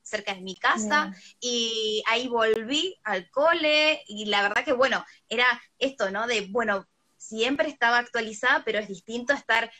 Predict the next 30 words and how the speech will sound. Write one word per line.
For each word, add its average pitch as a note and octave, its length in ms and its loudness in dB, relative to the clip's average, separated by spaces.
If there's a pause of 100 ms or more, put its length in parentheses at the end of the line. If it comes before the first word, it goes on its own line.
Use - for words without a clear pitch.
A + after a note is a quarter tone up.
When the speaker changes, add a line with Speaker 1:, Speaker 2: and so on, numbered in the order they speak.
(120)
Speaker 1:
en, A3 180 -4
en A#3 120 0
el G3+ 460 0
ya B3 320 4
y B3 100 0
ahora, A#3 420 4
en A3 100 -2
ese A3+ 440 -6
lugar, A3 500 0
siempre B3 380 -2
aprendiendo A3+ 640 -2
cosas B3 320 -6
nuevas, C4 360 -4
así G3 240 -12
que A#3 200 -8 (260)
la G3 180 0
verdad G3+ 280 0
que A#3+ 80 -4
lo G3+ 180 -4
pasé G3+ 400 -8
espectacular. B3 760 -4 (160)
Em-, G3 180 -8 (200)
empecé G3+ 340 -10
en B3+ 40 -4
algunos C4 300 -2
jardines D#4 300 -6
y A3+ 60 -8
después C4 300 -12
ya A#3 180 -6
quedé, A3+ 340 -6